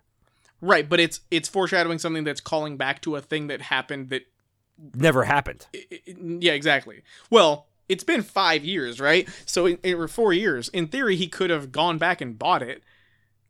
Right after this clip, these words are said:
Speaker 2: But why would they know about it? To have it be
Speaker 1: Th-, that's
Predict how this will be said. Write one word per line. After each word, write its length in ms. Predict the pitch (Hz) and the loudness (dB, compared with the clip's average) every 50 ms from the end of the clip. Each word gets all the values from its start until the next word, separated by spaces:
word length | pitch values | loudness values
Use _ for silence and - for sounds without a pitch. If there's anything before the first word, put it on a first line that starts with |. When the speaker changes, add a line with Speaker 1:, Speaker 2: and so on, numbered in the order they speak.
| _ - | _ -2
Speaker 2:
But 100 | - 151 | 0 0
why 240 | 139 135 147 139 139 | 2 4 4 4 4
would 200 | 135 139 139 120 | 2 2 0 2
they 140 | 135 135 131 | 2 0 0
know 340 | 127 131 135 143 156 151 139 | 0 -2 0 2 2 2 2
about 280 | 98 87 95 85 85 | 2 0 0 -2 -2
it? 40 | - | -2
To 100 | - 101 | -4 -2
have 240 | 113 151 170 170 151 | 2 2 2 2 0
it 140 | 143 120 - | -2 -6 -4
be 100 | - 131 | -6 -6
Speaker 1:
Th-, 140 | 117 - | -4 0
that's 60 | - | 0